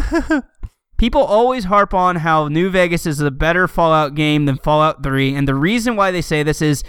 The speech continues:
because the writing is better. And I'm like, "What makes the writing better?" And it's like, "Well, because it's about geopolitical nonsense." And I'm like, "That sounds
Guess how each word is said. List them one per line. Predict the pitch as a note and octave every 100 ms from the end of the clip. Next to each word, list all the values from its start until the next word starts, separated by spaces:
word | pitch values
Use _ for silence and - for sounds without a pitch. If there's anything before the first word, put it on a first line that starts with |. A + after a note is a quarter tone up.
| - - -
because | G#3 - A#3
the | - G#3
writing | G3 G3 G#3 G#3
is | E3 C3+
better. | D3 C3 B2+ - _
And | F3 F#3
I'm | F3+
like, | F3+ - D#3+
"What | F#3+
makes | G3 F#3+
the | G3 F3+
writing | E3+ E3+ E3+
better?" | E3+ F3 C3+
And | C3
it's | D#3
like, | F3 D#3+ - _
"Well, | F3+ G3
because | G#3+ G#3+
it's | A3 F#3+
about | G3+ G3+ F#3+
geopolitical | - G#3+ G#3+ G3 G3+ G3+ G3 F3+
nonsense." | E3+ G3 G3+ D#3+ D3 D#3+
And | D#3+
I'm |
like, | D#3+ D#3 - - -
"That | F3+ F3+
sounds | G#3 F#3+